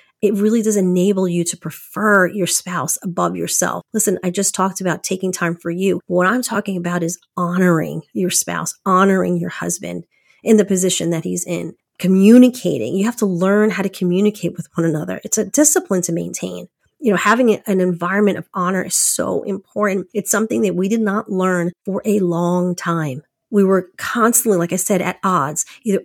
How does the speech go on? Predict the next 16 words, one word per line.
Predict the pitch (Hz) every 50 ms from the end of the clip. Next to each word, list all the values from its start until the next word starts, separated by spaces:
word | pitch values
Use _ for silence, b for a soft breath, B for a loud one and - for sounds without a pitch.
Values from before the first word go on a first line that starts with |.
| -
I | - 233 233 233
was | 220 220 208
jealous | 208 208 196 190 185 -
of | 180 -
him | 196 180 180
being | 190 185 180 180
able | 175 185 180 -
to | 185
do | 170 175 190 175
the | 170
things | 175 - 196 202 208 -
that | - - -
I | - 247 247
wanted | 220 185 180 175 - 170 -
to | -
do, | 170 - 180 175 180 185